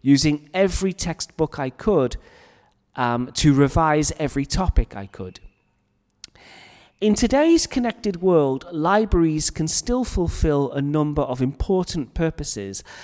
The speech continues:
and there are still many, many ways in which teachers can utilize library space and time with their students. Tip number one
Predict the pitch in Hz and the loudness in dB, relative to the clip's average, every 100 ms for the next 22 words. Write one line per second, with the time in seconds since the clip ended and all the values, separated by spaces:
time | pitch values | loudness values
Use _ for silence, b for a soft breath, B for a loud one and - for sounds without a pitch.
0 | B - 165 170 180 175 - 220 202 196 | B -2 2 6 6 4 4 6 6 6
1 | 233 214 202 190 180 220 262 220 135 117 | 2 2 0 0 -2 0 0 2 2 2
2 | 110 110 - 139 139 135 - 180 170 - | 0 -4 -6 -4 -4 -4 -4 -4 -4 -4
3 | 147 - 156 139 185 202 190 147 107 107 | -4 -4 -6 0 2 2 0 -2 -2 -4
4 | 110 - B B - 127 170 196 185 147 | -6 -6 B B -6 0 2 2 2 0
5 | 127 - - 117 117 - - 127 117 - | 0 -2 -4 -4 -4 -6 -8 -10 -10 -8
6 | 127 110 107 104 - 110 - 101 - - | -8 -6 -6 -8 -10 -12 -10 -8 -8 -6
7 | 127 123 101 - - - - _ _ _ | -8 -6 -10 -12 -14 -14 -18 _ _ _
8 | _ _ _ _ _ _ - B B B | _ _ _ _ _ _ -20 B B B
9 | _ - 220 220 - - 156 165 160 143 | _ 0 0 8 6 6 0 2 2 2
10 | 139 117 101 101 | 0 -2 -4 -12